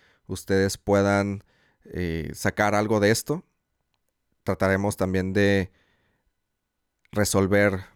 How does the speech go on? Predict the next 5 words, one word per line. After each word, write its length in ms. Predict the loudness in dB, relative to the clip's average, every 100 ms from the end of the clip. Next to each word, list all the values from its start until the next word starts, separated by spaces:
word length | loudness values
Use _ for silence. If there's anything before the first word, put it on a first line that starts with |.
| -4
preguntas, 680 | -2 2 2 0 -2 -4 -4
trataremos 600 | -4 -2 -2 0 -2 -2
de 240 | 0 0 0
tratar 300 | -4 0 -2
estos, 420 | -2 -10 -12